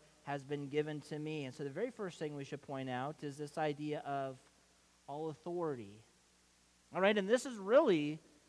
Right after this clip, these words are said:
all authority. It's not just authority on earth as we think about an earthly king, but it's an authority in heaven and on earth. And so it's all authority, and the authority reaches up to heaven, and it reaches down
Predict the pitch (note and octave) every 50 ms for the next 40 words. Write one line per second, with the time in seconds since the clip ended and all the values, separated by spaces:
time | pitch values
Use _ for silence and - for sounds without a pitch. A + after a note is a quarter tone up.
0 | - _ _ _ _ - - F#3 F#3+ G3+ G3+ G3+ F#3+ E3+ - G#3 G#3 A3 G3+ F3+
1 | E3 D#3+ - G3+ A3 A#3 A3+ G#3+ F3+ D3 E3+ G#3 G3 G3+ - - F#3 D#3+ - F#3+
2 | F#3 F3+ F#3 F3+ F#3 F3+ F3+ E3 E3 D#3+ D#3+ D#3+ - E3+ F3+ F#3 F#3+ F3+ - F3
3 | C#3+ D3+ D#3 C#3+ F3+ F3 D3+ E3 D3+ D#3 D#3 D#3+ D3+ D3 C3 C#3+ D#3 F3 F#3+ F3+
4 | - - D3 C#3+ C#3 B2+ - - D3 C3+ A#2+ A#2 C#3 D#3+ F#3 E3+ C#3 _ _ _
5 | _ _ _ _ _ _ _ _ _ _ _ _ _ _ _ _ _ _ _ _
6 | _ _ _ _ _ - - F#3 F#3+ F3 G3+ G#3 G3 F#3 - - - A3+ A3+ A#3+
7 | A#3 A#3 A3+ G#3+ G3+ F#3+ F#3 - - - G#3+ A3 A3+ A#3 G#3 A3+ A#3 A3 A3 A3
8 | A3 G#3+ G#3 - - - G3 A3+ B3+ C4+ C#4+ C4+ C4+ B3 G3+ G#3 D#3 E3 F3 F3+
9 | F3+ F3 E3 D#3+ C#3 D3 D3+ D#3 E3 F#3 G3 - G#3 G3 F3+ - G3 G3+ G#3 G3+
10 | - G#3 - - G3 G#3 A3+ A#3 B3+ C4 C4 B3 G3 G3 G3 E3+ - - E3+ E3
11 | E3+ E3 D#3+ D#3 D#3+ D#3+ D#3 D#3 D#3+ D#3 - - - - - - - C#3 D#3 D#3+
12 | E3 D#3 C#3+ - F3+ F3+ F3+ F#3 F3+ F#3 F3+ F#3+ F#3 F3+ F3 E3 F3 F3+ F3+ -
13 | - F3 F3 E3+ D3 - D#3+ D#3 D3+ - - D#3 C#3+ B2 E3 F#3 F#3 F#3+ F#3 A3
14 | A#3 B3+ B3 F#3+ D#3+ D3+ C#3 C#3 C#3+ D#3+ E3 D#3+ - E3+ E3 D3 - D3 C#3+ C#3+
15 | C#3+ C#3 C#3 C#3